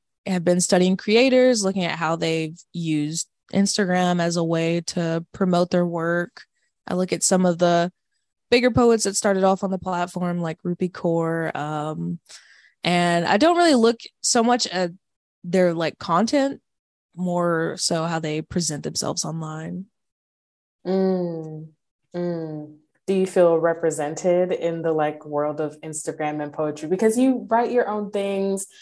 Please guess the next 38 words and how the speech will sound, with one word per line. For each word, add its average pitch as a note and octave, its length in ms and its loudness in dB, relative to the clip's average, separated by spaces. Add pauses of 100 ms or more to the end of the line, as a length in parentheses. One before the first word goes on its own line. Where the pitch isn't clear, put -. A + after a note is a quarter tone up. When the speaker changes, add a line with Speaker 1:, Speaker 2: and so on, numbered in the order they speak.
(120)
Speaker 2:
I G3 80 4
saw A3 180 6
that A3+ 160 0
you A3+ 80 6
had G3 180 4
a F#3+ 40 6
website F#3+ 960 0
and F#3+ 160 -6
stuff. G3 640 4 (360)
Do F#3 80 -2
you F3+ 120 0
feel F#3 220 4
like E3+ 340 2
you E3 340 -4
participate F3+ 840 -2
in E3 160 -8
the E3 80 -8
kind E3+ 320 -6
of F3+ 240 -4 (140)
poetry D#3+ 540 -4
that D3+ 180 -4
you're D3 200 -6
looking A3 380 -4
at, B3 380 -4
or E3 220 -4
it's - 200 -12
more D#3+ 240 -8
so D#3 320 -4
something E3+ 380 -10
you're D3 100 -10
just D#3 240 -12
interested E3 460 -16
in? G3 320 -16 (920)
Speaker 1:
Yeah, A3 340 0
not G3 240 2
at D#4+ 100 4
all. F3+ 540 2 (120)
Uh, F#3 720 2